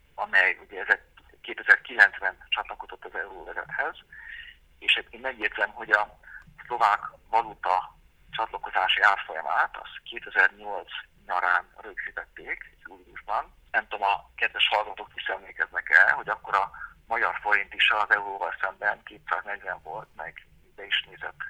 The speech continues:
kétszáznegyven alá, és az összes térségbeli, ö, valuta az euróval szemben történelmi erősségű volt, és ezt a rendkívül erős árfolyamot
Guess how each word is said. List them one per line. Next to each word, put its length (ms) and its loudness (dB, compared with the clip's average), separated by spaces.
kétszáznegyven 680 -10
alá, 360 -2
és 60 -8
az 160 -4
összes 440 4
térségbeli, 760 4
ö, 60 -8
valuta 540 0
az 200 -12
euróval 460 -4
szemben 400 -2
történelmi 760 -4
erősségű 560 -8
volt, 340 -2
és 60 -8
ezt 240 0
a 40 6
rendkívül 600 4
erős 320 6
árfolyamot 600 6